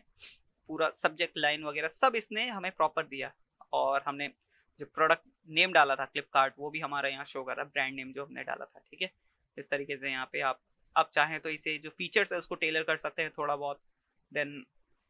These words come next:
कोई अगर स्टेज मिस हो गया उसको ऐड करा सकते हैं। ये totally आपके ऊपर है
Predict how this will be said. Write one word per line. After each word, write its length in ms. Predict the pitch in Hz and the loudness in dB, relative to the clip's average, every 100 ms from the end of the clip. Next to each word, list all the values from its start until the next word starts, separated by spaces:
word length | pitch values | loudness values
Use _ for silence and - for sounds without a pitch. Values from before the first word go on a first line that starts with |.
| _ _ | _ _
कोई 220 | - 151 | -2 0
अगर 180 | 147 147 | 0 0
स्टेज 400 | - - 170 160 | 0 2 2 0
मिस 200 | 165 160 | -2 -2
हो 60 | 156 | -2
गया 120 | 151 | -2
उसको 240 | 147 175 | 0 4
ऐड 160 | 156 151 | 4 4
करा 200 | 151 143 | -2 -2
सकते 220 | - - | -6 -10
हैं। 80 | - | -8
ये 60 | 330 | -4
totally 320 | 277 247 240 | -2 0 2
आपके 240 | 185 - | 2 2
ऊपर 220 | 190 165 | 2 2
है 100 | 202 | 0